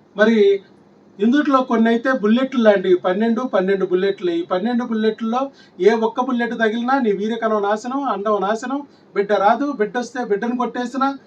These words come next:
అబార్షన్ అయిపోద్ది. మరి ఎవరు కూడా ఈ పన్నెండు హార్మోన్లు చేసిన దాఖలాలు కూడా లేవు. నాలుగు,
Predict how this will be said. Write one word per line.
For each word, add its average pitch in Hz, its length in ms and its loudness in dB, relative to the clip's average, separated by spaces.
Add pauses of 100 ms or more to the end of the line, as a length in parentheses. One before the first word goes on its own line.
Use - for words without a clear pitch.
(300)
అబార్షన్ 202 540 0
అయిపోద్ది. 170 520 -2 (1300)
మరి 160 180 -6
ఎవరు 175 280 0
కూడా 208 240 -2
ఈ 190 120 -4
పన్నెండు 190 380 -2
హార్మోన్లు 185 460 -2
చేసిన 180 220 -2
దాఖలాలు 156 400 -6
కూడా 139 200 -10
లేవు. 131 180 -18
నాలుగు, 214 500 -6